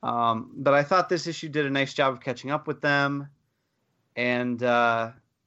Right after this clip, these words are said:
and it did a nice job setting up for the,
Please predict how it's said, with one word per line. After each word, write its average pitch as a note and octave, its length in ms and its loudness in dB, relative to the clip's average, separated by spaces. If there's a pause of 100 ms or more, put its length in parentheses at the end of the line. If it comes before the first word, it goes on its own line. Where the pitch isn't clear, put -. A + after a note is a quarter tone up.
(720)
and C3 120 -10
it B2+ 100 -8
did D3 140 -2
a D3 40 2
nice C#3+ 280 2
job C#3+ 320 2
setting C#3+ 320 -2
up C#3 220 -2
for C3+ 200 -6
the, B2+ 340 -2